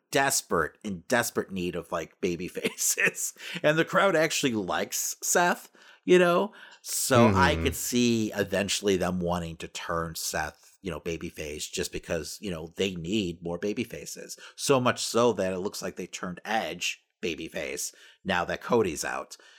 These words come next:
Speaker 1: So, 'cause Raw has no baby faces whatsoever right now. You had Finn joining, you know, whatever their spooky group is called, well, Judgment Day.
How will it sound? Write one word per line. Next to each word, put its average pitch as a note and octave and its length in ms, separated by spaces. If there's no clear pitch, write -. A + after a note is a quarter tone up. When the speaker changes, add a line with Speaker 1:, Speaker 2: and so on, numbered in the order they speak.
Speaker 1:
So, E2 380
'cause D#2+ 300
Raw F#2+ 340
has E2 340
no E2+ 380
baby D2+ 240
faces D#2 420
whatsoever E2+ 560
right C#2+ 280
now. D2+ 380
You F#2 100
had F2+ 160
Finn G2+ 400
joining, F2 800
you G#2 120
know, E2+ 200
whatever E2+ 440
their E2 280
spooky - 480
group E2 300
is E2+ 100
called, D#2+ 480
well, F#2 140
Judgment A2 420
Day. E2+ 240